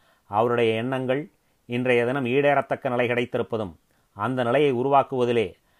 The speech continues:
நாம் அனைவரும் பங்கு பெற்றிருக்கிறோம் என்பதும் நமக்கெல்லாம் நம் வாழ்நாள் முழுவதும் பெருமைப்படத்தக்க காரியமாகும்.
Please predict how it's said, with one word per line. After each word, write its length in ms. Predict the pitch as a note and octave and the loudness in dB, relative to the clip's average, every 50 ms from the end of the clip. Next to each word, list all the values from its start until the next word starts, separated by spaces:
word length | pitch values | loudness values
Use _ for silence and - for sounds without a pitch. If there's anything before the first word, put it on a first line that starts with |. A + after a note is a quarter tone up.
| _ _ | _ _
நாம் 320 | - G#2 A2+ B2 B2+ B2 | -8 -2 0 0 0 0
அனைவரும் 440 | A#2 A2 A#2 C3 C3+ C#3 C#3 D3 C3+ | -2 -2 -2 -2 0 0 0 -2 -2
பங்கு 340 | - A2+ A#2 C#3 C#3 C#3 C3+ | -4 -4 -4 -2 -2 -4 -4
பெற்றிருக்கிறோம் 500 | B2 - D3 B2+ C3 - - C3 C3 B2+ | -4 -4 -4 -4 -4 -4 -2 -2 0 0
என்பதும் 440 | B2 B2 A#2+ B2 A#2+ G#2+ F2+ E2 _ _ _ _ | 0 -2 -2 -2 -2 -2 -6 -10 _ _ _ _
நமக்கெல்லாம் 760 | - G#2 A2 A#2+ A#2 - - B2+ B2 B2 B2+ B2 A#2 F#2+ E2 - _ _ _ | -10 -6 -4 -4 -4 -4 -4 -4 -2 0 0 -2 -2 -4 -8 -14 _ _ _
நம் 280 | G2+ G#2+ A2+ A#2+ A2+ | -10 -8 -8 -6 -2
வாழ்நாள் 500 | G#2 A2 A2+ B2 B2+ C3+ C3+ C3 B2+ B2 | 0 2 4 4 2 2 2 0 0 0
முழுவதும் 460 | A#2 A#2 B2 C3 C3+ C3 B2+ C3 B2 B2+ | 0 -2 -2 -2 -2 -2 -2 -4 -6 -4
பெருமைப்படத்தக்க 760 | A#2 A#2 C3 C#3 C3+ B2+ - C3 A#2+ A#2+ - B2 A2+ - B2+ G#2+ | -4 -4 -2 -4 -4 -4 -2 -2 -2 -2 -2 -4 -4 -4 -4 -2
காரியமாகும். 640 | - A2+ A2+ A#2 A2+ A2+ A2 G#2+ G2+ F#2 G2 F2+ | 0 0 0 2 0 -2 -2 -4 -6 -6 -10 -14